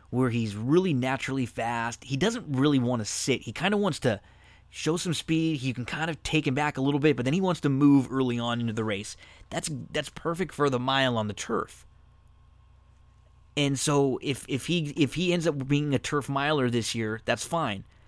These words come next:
But in his first start, parked wide, going a mile and a sixteenth,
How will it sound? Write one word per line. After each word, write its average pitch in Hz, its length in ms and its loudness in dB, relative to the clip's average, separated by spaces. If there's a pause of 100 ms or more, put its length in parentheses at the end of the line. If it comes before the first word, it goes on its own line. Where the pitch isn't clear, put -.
(220)
But 139 140 2
in 135 60 2
his 120 160 2
first 165 320 -2
start, 123 340 -2 (320)
parked 139 300 -6
wide, 113 420 -2
going 120 260 2
a 110 60 2
mile 120 300 0
and 113 80 0
a - 20 0
sixteenth, 202 600 0